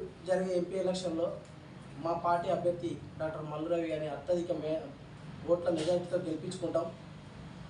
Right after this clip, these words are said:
మా ప్రణాళిక సంఘం అధ్యక్షులు చిన్నారెడ్డి గారు మరియు ఎమ్మెల్యే తోడి మేఘారెడ్డి గారి వారి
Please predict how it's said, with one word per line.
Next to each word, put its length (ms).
మా 100
ప్రణాళిక 380
సంఘం 340
అధ్యక్షులు 460
చిన్నారెడ్డి 380
గారు 300
మరియు 300
ఎమ్మెల్యే 500
తోడి 160
మేఘారెడ్డి 500
గారి 280
వారి 300